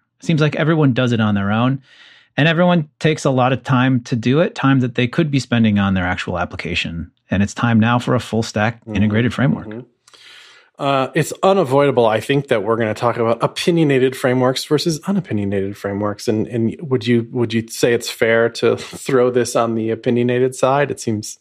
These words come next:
Speaker 2: heavily so.
Speaker 1: Yeah, that's where we
Speaker 2: Yeah.
Speaker 1: started.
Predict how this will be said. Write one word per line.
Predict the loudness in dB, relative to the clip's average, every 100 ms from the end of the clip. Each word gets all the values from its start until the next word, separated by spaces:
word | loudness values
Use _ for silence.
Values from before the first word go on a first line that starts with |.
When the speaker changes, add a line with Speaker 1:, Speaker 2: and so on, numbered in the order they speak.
| _
Speaker 2:
heavily | -6 -4 -4 -4
so. | -4 -4 0
Speaker 1:
Yeah, | 2 2 0 -4 -2
that's | -2 -2
where | 0 2
we | 2
Speaker 2:
Yeah. |
Speaker 1:
started. | 0 0 -2